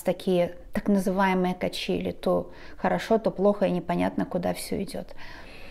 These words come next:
В какую игру он с вами играет? В хитрую игру, по этому раскладу, в хитрую и где-то магическую даже,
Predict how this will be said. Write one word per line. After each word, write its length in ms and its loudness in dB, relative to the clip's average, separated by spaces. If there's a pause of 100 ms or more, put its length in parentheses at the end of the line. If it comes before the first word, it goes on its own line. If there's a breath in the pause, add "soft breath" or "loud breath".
(140)
В 20 -6
какую 400 8
игру 200 4
он 120 4
с 100 -4
вами 240 2
играет? 320 2
В 20 -8
хитрую 520 4
игру, 200 6
по 100 2
этому 280 2
раскладу, 480 0
в 40 -4
хитрую 480 4
и 80 2
где-то 320 4
магическую 640 0
даже, 360 -6